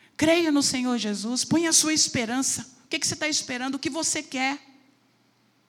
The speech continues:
"Pastor, aconteceu um monte de coisa, eu não tô entendendo." Não queira entender. Eu quero te dizer: creia. Quero te incentivar a crer.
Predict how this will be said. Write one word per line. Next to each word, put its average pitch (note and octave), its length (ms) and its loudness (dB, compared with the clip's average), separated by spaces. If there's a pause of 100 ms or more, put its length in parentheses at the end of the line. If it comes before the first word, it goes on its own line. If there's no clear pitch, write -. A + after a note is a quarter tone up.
(200)
"Pastor, D4+ 260 0
aconteceu F4 460 0
um D#4+ 100 -4
monte F#4 300 0
de E4+ 100 2
coisa, C#4+ 380 4
eu C4+ 40 2
não C#4 120 4
tô E4+ 100 2
entendendo." C#4 640 0 (680)
Não C4+ 160 2
queira A3+ 240 -4
entender. G#3 600 -6 (220)
Eu A3 100 -10
quero G#3+ 240 -4
te G#3+ 140 -8
dizer: G#3 400 -8
creia. F3+ 380 -12 (960)
Quero G#3 200 -8
te G#3 200 -6
incentivar G#3 680 -4
a G3+ 60 -4
crer. G3 360 -12